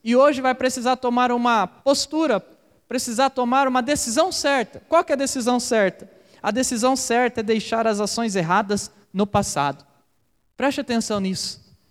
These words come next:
Você tem ações erradas na sua vida? Olha pra você, olha pro seu dia a dia, olha para o que você está fazendo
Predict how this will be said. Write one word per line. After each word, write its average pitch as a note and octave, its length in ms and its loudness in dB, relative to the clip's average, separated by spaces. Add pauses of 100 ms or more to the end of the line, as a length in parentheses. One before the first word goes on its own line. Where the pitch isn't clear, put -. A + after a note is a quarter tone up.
(420)
Você B3+ 260 0
tem F4 220 -2
ações B3+ 460 0
erradas G3+ 480 0
na G3 80 -4
sua G3 180 -4
vida? F#3 380 -4 (840)
Olha E4 180 2
pra D4+ 120 0
você, C4 520 0 (360)
olha E4 160 2
pro D4+ 120 -4
seu C4+ 200 0
dia B3 160 0
a A3+ 40 2
dia, G#3 600 -2 (280)
olha D#4+ 220 2
para D4+ 140 -2
o - 20 -8
que D4 120 -6
você C#4 240 -2
está C4+ 200 -6
fazendo A#3 640 -2